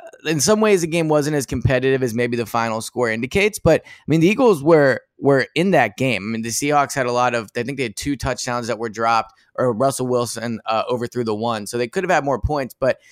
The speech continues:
with how the Eagles are playing, I mean, they're playing considerably better now than they were back then. So I think that would be a good matchup. But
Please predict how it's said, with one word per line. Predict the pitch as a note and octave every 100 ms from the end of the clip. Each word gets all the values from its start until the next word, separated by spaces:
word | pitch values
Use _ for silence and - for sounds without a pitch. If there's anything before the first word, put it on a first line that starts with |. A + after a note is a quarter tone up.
| _ -
with | C3+
how | F3
the | G#3+
Eagles | G#3 E3+ C3
are |
playing, | - D#3+ C#3+
I |
mean, | B2+
they're | D3
playing | C#3+ D#3
considerably | B2 G#2+ - E3 C#3 C3
better | A#2+ A2+ A2+
now | A#2 A2 G2+ - _ _ -
than | A2+
they | A#2
were | A2 A#2 A2 G#2+ -
back | A2+ G#2 -
then. | A#2+ G2+
So | G#2
I | C#3
think | G3
that | D#3+
would | D3 B2+
be | C3+
a |
good | A#2+ A2+
matchup. | C3 C#3 A#2 G#2+
But | C3+